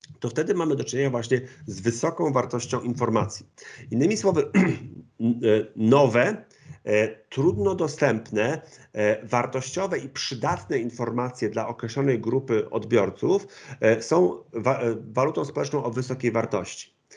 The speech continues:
Natomiast informacje, które już wszyscy znają, które są często powtarzane, e, które nie mają żadnego waloru niedostępności,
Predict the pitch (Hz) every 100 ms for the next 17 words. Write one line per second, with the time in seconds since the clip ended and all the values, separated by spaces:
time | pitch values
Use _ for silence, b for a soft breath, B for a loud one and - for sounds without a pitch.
0 | B B 104 151 180 - 160 139 139 139
1 | 175 - 120 147 - 107 101 - - -
2 | - 156 143 135 120 117 120 123 B B
3 | - 117 113 143 - 123 139 143 143 135
4 | 131 120 120 123 110 101 B B 104 104
5 | - 135 123 123 131 131 139 151 147 139
6 | 139 156 151 143 135 131 127 123 135 -
7 | 110 - -